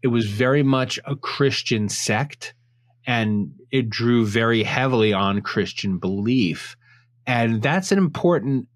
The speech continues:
aspect, because when people say that these people were crazy, you know, we, we have a lot of, you know, many, if not most people,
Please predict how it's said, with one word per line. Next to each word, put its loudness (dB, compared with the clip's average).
aspect, 0
because 0
when 0
people 2
say 2
that 0
these 2
people 0
were 4
crazy, 2
you 0
know, 2
we, 2
we 4
have 0
a 2
lot 2
of, -4
you 0
know, 0
many, 0
if -4
not 0
most 0
people, 0